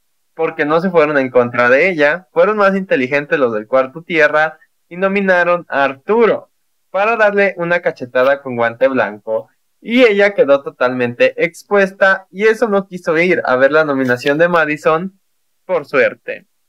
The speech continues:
Literalmente la única afectada fue la materialista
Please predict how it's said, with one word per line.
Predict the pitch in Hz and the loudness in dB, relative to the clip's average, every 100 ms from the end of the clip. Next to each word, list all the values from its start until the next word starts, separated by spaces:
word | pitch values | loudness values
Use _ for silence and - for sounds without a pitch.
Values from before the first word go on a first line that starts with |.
| _ _ _ | _ _ _
Literalmente | 170 165 220 254 254 | -6 0 0 2 0
la | 214 | 0
única | 214 208 | 0 -2
afectada | 196 123 - 156 151 165 - | -4 -8 -6 -4 -2 -2 -4
fue | 131 139 135 | -2 -2 -2
la | 139 135 | -2 -2
materialista | 123 123 123 131 151 156 160 | -2 -2 -2 -2 -2 -2 -4